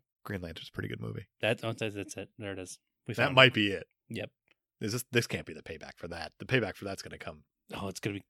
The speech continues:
Speaker 2: come on.
Speaker 1: probably in a couple weeks.
Speaker 2: Swift
Speaker 1: I have
Speaker 2: and
Speaker 1: a, I have a
Speaker 2: hard.
Speaker 1: feeling
Speaker 2: Yeah.
Speaker 1: it's in a couple weeks.
Speaker 2: Yeah, I think you're probably right about
Speaker 1: Judging
Speaker 2: that.
Speaker 1: by the way things are going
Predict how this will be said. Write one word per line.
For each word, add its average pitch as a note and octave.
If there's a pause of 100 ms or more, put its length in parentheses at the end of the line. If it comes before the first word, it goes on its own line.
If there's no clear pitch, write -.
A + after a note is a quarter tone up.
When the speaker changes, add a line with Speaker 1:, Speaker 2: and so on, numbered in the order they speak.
(120)
Speaker 2:
come G2+
on. -
Speaker 1:
probably A2+
in G2
a G2+
couple G#2+
weeks. A2+
Speaker 2:
Swift -
Speaker 1:
I G#2
have G#2+
Speaker 2:
and F2
Speaker 1:
a, -
I C#3
have C3
a B2
Speaker 2:
hard. A#2+
Speaker 1:
feeling C3
Speaker 2:
Yeah. A#2
Speaker 1:
it's A2+
in A#2
a G2
couple F#2+
weeks. E2+ (440)
Speaker 2:
Yeah, F#2+
I F#2+
think G2
you're F#2+
probably F2
right E2+
about -
Speaker 1:
Judging D#3
Speaker 2:
that. C3+
Speaker 1:
by C3
the B2
way A#2+
things A#2+
are A2+
going G#2